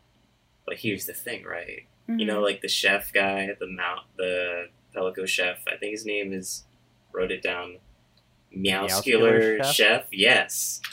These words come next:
Speaker 3: Yeah.
Speaker 1: So I don't know too much about him, but, like, I like his vibe. And I was like, what if he had a son
Speaker 2: <gasps>
Speaker 1: who didn't
Speaker 2: Oh.
Speaker 1: wanna follow in his footsteps, and he wanted to be a hunter, not a chef?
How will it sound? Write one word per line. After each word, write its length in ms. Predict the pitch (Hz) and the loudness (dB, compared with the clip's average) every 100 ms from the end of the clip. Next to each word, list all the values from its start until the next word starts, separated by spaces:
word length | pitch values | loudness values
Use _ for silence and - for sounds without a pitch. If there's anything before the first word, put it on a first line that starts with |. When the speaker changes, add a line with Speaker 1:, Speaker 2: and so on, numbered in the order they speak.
| - | -12
Speaker 3:
Yeah. 520 | 104 113 117 107 92 101 _ _ _ | -4 2 4 2 0 -4 _ _ _
Speaker 1:
So 180 | - 123 | -4 0
I 100 | 127 | 6
don't 120 | 180 208 | 6 6
know 120 | 202 | 4
too 180 | - 143 | 2 0
much 220 | 139 - | -2 0
about 340 | 98 101 101 | 4 4 2
him, 140 | 92 90 | -4 -4
but, 100 | 92 | -2
like, 160 | 95 98 | 0 2
I 60 | |
like 200 | 101 120 | 2 2
his 180 | - 110 | 0 -4
vibe. 280 | 98 95 - | 0 -2 -2
And 80 | 98 | 0
I 80 | 117 | 2
was 100 | 117 | 4
like, 200 | 117 110 | 2 2
what 180 | 127 | 0
if 100 | 170 208 | 0 0
he 100 | 190 | 0
had 140 | 165 | 0
a 60 | 95 | 0
son 500 | - - 101 87 - 135 - - | 0 0 0 -2 -8 -16 -18 -20
Speaker 2:
<gasps> 260 | _ _ - 440 | _ _ -8 0
Speaker 1:
who 100 | 988 294 | 4 6
didn't 240 | 233 - 143 | 6 4 2
Speaker 2:
Oh. 60 | |
Speaker 1:
wanna 220 | 131 120 | 2 2
follow 500 | 117 - 131 131 131 110 | 0 4 6 6 4 4
in 180 | 117 | 2
his 220 | - 113 - | 2 -2 -2
footsteps, 880 | 139 - - 90 87 - - - - | -2 -2 0 0 -2 -2 -2 -2 -2
and 100 | - | -4
he 80 | 135 | 0
wanted 200 | 143 135 | 0 0
to 80 | - | 2
be 100 | 101 | 2
a 80 | |
hunter, 280 | - 110 95 | 2 -2 -2
not 220 | 92 95 | 0 -2
a 40 | 85 | 0
chef? 340 | - 92 - | 0 0 -2